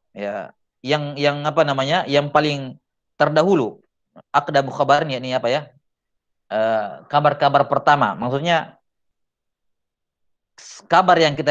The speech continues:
dapatkan berkenaan dengan siapa yang pertama kali menulis qawaid fiqhiyah, nah ini yang pertama ini. Ya, tidak ada,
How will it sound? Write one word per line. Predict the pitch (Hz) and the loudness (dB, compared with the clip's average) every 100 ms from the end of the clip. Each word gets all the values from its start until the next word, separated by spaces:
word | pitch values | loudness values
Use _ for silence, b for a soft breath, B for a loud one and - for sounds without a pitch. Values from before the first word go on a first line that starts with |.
| 143 | 0
dapatkan | 185 180 160 143 | 0 -2 -2 -4
berkenaan | 135 165 139 156 147 | -6 -6 -6 -6 -6
dengan | 131 127 123 | -6 -6 -6
siapa | - 151 151 | -2 0 0
yang | 127 120 113 | -2 -4 -8
pertama | 117 123 120 | -8 -6 -2
kali | 135 127 | 0 0
menulis | 123 131 | -2 -4
qawaid | - 117 117 | 0 0 -2
fiqhiyah, | 117 143 165 B B - | -6 0 0 B B -4
nah | 127 | 0
ini | 151 | 0
yang | 131 | 0
pertama | 117 - 123 113 | -2 2 2 2
ini. | 95 - _ _ | -4 -10 _ _
Ya, | 98 95 - | -8 -8 -4
tidak | 131 131 156 | 0 4 6
ada, | 170 | 6